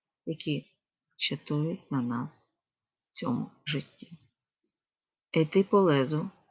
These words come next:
відчувати подих сірого попелу, вражати подряпаними обличчями бажан, ділитися су-,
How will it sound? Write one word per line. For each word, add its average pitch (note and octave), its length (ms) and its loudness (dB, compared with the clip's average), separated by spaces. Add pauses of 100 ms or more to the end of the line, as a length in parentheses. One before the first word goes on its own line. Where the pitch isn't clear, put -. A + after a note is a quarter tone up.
(300)
відчувати F3+ 640 6
подих F#3+ 420 4
сірого F#3 500 6
попелу, E3 560 -4 (500)
вражати F#3 500 6
подряпаними F#3 760 6
обличчями F3+ 600 4
бажан, E3 520 6
ділитися F3+ 560 4
су-, - 300 -2